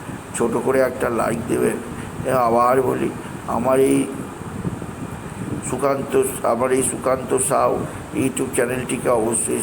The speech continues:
সাবস্ক্রাইব করুন, পাশে থাকা বেল আইকনটি অবশ্যই প্রেস করুন, যাতে এই যে ধরনের ভিডিওগুলো আমি আপলোড করছি, তার নোটিফিকেশন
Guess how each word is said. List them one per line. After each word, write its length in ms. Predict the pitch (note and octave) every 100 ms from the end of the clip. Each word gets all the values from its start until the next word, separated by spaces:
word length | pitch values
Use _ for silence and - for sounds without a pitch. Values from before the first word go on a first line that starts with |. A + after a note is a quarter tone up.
| -
সাবস্ক্রাইব 500 | B2 G#2+ - B2 B2 -
করুন, 280 | A#2+ B2 C3 - - - -
পাশে 220 | A#2+ C3
থাকা 280 | A#2 B2+ C3
বেল 220 | A#2 B2
আইকনটি 400 | B2+ B2+ B2+ B2
অবশ্যই 440 | B2 A#2+ A#2 C3+ B2
প্রেস 160 | B2+ - -
করুন, 260 | B2 B2+ A2 - - - -
যাতে 240 | C3 C3+ C#3
এই 140 | C3+
যে 120 | C3+ C#3+
ধরনের 380 | C3 C3 C3
ভিডিওগুলো 540 | B2 A#2+ A#2 B2+ C3 C3+
আমি 120 | C3
আপলোড 320 | A#2 A2+ B2 -
করছি, 480 | - - - C3+ - - - - -
তার 280 | C3 B2+ B2+
নোটিফিকেশন 580 | C3 C3 C3 C3 B2+